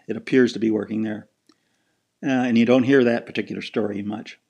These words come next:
So what can replace China? If China is a major supplier for the United States, and it is, you know, everything's made in China, isn't it? Then, uh, what can, what can we do? Well, first of all,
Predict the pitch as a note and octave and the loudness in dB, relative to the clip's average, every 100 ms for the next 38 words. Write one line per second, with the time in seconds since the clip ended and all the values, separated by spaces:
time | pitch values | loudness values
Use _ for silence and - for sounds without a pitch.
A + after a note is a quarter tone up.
0 | _ _ _ _ - A3+ F#3+ B3 B3+ G#3+ | _ _ _ _ 2 4 6 4 6 6
1 | F3+ E3+ F3+ E3 - F#3 G3 A#2 - B2+ | 6 6 4 4 2 2 2 2 0 -4
2 | - A3 A#3+ D3+ C#3+ D#3 C#3 B2 A#2 D#3 | 0 4 4 4 4 4 4 0 0 0
3 | F3 B2 A#2+ A#2 A#2+ A#2 - D3 C3 B2 | 2 2 2 2 2 0 2 2 4 4
4 | B2+ A#2 A#2+ - B2+ A#2 A#2 B2 A2 G2 | 6 4 2 -8 -8 -4 0 0 0 -4
5 | G2+ G#2 B2 A2 G2+ - C3 A#2 - G#2+ | -4 2 4 4 0 -4 -6 -6 -10 -2
6 | C3 - _ _ _ _ _ _ _ G3+ | -2 -2 _ _ _ _ _ _ _ -2
7 | G3 F#3 F3+ E3+ D#3+ - E3 F#3 E3+ E3 | 0 2 2 0 -2 -2 -2 -2 -2 -2
8 | D#3 _ _ _ - F#3 F#3 G3 F#3+ C4 | -2 _ _ _ -2 -2 2 2 2 2
9 | - - _ _ _ _ _ E3+ E3+ F3+ | -2 -8 _ _ _ _ _ 2 4 4
10 | E3+ - G#3 F3+ D#3 D#3 E3 D#3+ - | 0 4 4 6 6 6 6 0 -14